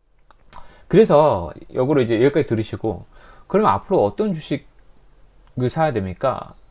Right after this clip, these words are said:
라고 물어보신다면 이건 상당히 조심스럽긴 하-, 하는데, 그냥 이건 진짜로 주식 투자는 개인의 선택이잖아요. 이건 제 개인적인 정말 생각이에요.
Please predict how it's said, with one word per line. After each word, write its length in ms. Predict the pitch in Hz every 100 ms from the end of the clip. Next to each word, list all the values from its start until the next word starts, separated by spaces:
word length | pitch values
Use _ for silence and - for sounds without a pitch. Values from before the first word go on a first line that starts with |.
| - 117
라고 460 | 117 143 226 190
물어보신다면 720 | 110 127 156 147 120 104 104 104
이건 160 | 123
상당히 380 | - 320 392 277
조심스럽긴 640 | 123 127 190 156 139 123
하-, 140 | 139 -
하는데, 640 | - 185 160 104 113 76 - - -
그냥 180 | 156 135
이건 260 | 156 143 -
진짜로 720 | - 214 202 226 208 214 226 - - -
주식 280 | - 147 165
투자는 520 | - 170 165 175 208 -
개인의 440 | 135 151 175 156
선택이잖아요. 600 | 139 139 107 85 85 160 - _ -
이건 180 | 123 127
제 180 | - 160
개인적인 500 | - 135 127 113 101
정말 340 | - 147 180 160
생각이에요. 440 | 127 98 -